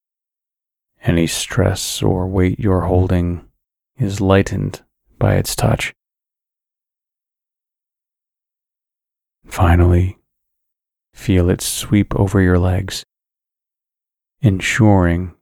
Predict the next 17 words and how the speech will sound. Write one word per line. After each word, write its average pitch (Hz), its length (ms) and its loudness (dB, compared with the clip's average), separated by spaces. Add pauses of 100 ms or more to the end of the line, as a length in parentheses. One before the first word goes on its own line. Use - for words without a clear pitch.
(340)
that - 160 -4
they 87 100 2
are 80 160 2
relaxed 82 720 -2 (1600)
down 85 380 0
to - 100 -4
the 90 120 -6
soles 90 520 0
of 98 120 -4
your 95 140 -2
feet. - 440 -4 (3250)
Your 87 280 4
entire 92 520 0
body 87 600 -2 (1040)
is 101 220 2
now 85 280 2
embraced 82 720 -2